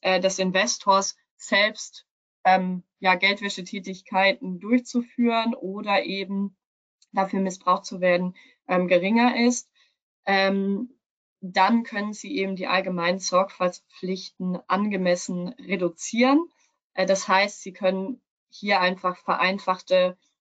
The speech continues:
ähm, eine vereinfachte Identifizierung durchführen, ähm, und auch der Turnus der kontinuierlichen, ähm, Überwachung kann hier entsprechend, ähm, verringert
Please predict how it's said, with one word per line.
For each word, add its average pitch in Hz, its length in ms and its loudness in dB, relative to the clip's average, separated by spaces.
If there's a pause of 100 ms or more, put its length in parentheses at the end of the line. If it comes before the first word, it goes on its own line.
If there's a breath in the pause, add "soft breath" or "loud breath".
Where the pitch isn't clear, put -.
(120)
ähm, 175 280 -2
eine 180 160 -2
vereinfachte 185 480 -6
Identifizierung 190 880 -4
durchführen, 208 840 -4 (440)
ähm, 185 240 -4
und 185 220 -2
auch 185 220 2
der 180 180 0
Turnus 196 380 -4
der 175 120 -4
kontinuierlichen, 175 1000 -6 (320)
ähm, 175 260 0
Überwachung 175 760 0 (220)
kann 175 120 -2
hier 175 200 0
entsprechend, - 720 -10 (340)
ähm, 170 160 -8
verringert 294 480 -6